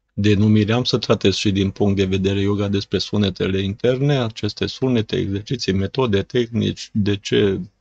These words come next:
cum le folosesc, cum se folosește în yoga, ce meditații, da? Și mai departe, vor fi un articol pentru membrii.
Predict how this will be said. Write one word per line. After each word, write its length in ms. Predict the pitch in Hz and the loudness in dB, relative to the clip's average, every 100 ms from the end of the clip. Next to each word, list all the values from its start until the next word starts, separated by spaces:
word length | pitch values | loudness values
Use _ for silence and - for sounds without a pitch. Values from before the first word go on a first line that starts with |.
| _ _ _ _ _ _ _ | _ _ _ _ _ _ _
cum 240 | 135 123 | 0 4
le 120 | 107 | 2
folosesc, 800 | 95 107 101 98 92 143 139 - | 2 2 2 2 2 4 4 2
cum 480 | - 113 104 101 87 | 0 2 0 -2 -10
se 140 | - 92 | -8 -8
folosește 720 | - 98 98 - 101 - 90 | -4 -2 -2 -2 -4 -4 -2
în 100 | 95 | 0
yoga, 480 | 123 120 101 95 95 | 2 0 0 0 -4
ce 120 | - | -2
meditații, 800 | 104 101 90 92 120 113 - 95 | 0 2 0 -2 0 0 0 -2
da? 280 | 92 113 113 _ - - - - - | -2 -2 -6 _ -20 -20 -20 -20 -16
Și 140 | - | -6
mai 260 | 95 90 87 | -2 -2 -2
departe, 520 | 95 - 117 - 113 | -4 -4 -4 -4 -2
vor 260 | 104 95 | -2 -2
fi 220 | 98 - 95 | -2 -2 -2
un 320 | 98 101 95 | 0 -2 -2
articol 640 | 90 - 104 101 90 90 | -4 -6 -8 -6 -2 -2
pentru 420 | - 92 92 - | -2 -4 -4 -4
membrii. 520 | 82 95 95 92 92 | -2 -2 -2 -2 -4